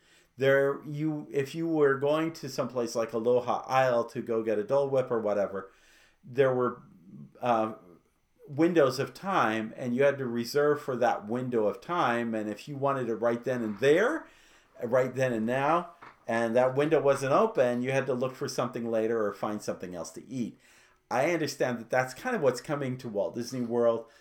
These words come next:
so that, again, we do not have a gazillion people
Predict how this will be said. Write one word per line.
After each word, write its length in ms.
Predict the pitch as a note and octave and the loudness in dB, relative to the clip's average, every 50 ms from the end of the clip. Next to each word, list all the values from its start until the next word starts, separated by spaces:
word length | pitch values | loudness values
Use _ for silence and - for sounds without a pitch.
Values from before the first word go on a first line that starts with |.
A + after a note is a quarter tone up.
| _ _ _ | _ _ _
so 600 | - - - - C#3 B2 A#2+ A#2 A2+ A2+ A2+ - - - _ _ _ - | -20 -4 0 2 4 6 6 6 6 4 0 -4 -12 -20 _ _ _ -4
that, 380 | C#3+ B2+ B2 A2+ G#2+ - - - | 0 4 4 4 4 0 -4 -10
again, 460 | A#2 A2 - C3 C3 C3 B2 B2 A2+ | -10 -6 -4 -2 0 0 0 -2 -2
we 100 | A2+ A2+ | -2 -4
do 220 | G#2+ G#2+ A#2+ B2 B2 | -4 -4 -4 -2 -2
not 240 | A#2+ A2+ A2+ A2+ | 0 0 0 -2
have 340 | A2 B2+ B2 A#2+ A2+ A2 - - | -2 -2 0 2 2 0 0 -2
a 100 | A#2+ G#2+ | -6 -4
gazillion 600 | B2 A#2 G2+ F#2 G2 A2 A2+ A2+ A2+ A2+ A2 G#2 | -4 -4 -6 -6 -4 -4 -2 -2 -2 -2 -4 -6
people 380 | - - A#2+ A#2 A#2 - A2+ | -6 -6 -8 -6 -4 -2 -2